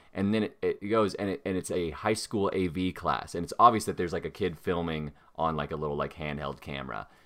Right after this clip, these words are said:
And it's the teacher going about, it's like, "All right, everyone, it's time for our final school projects. Okay, everyone has your own projects. Um, so you guys are doing this piece.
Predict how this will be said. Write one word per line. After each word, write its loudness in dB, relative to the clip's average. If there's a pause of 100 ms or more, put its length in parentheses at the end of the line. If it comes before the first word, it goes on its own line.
(140)
And -4
it's -6
the -6
teacher -2
going -2
about, 0
it's -6
like, -6 (180)
"All 2
right, 4
everyone, 0
it's -6
time 0
for -2
our 4
final 0
school -4
projects. -4
Okay, -4
everyone 0
has -2
your -2
own -2
projects. -2 (260)
Um, 0 (920)
so -4
you -2
guys 4
are -2
doing 2
this 0
piece. -6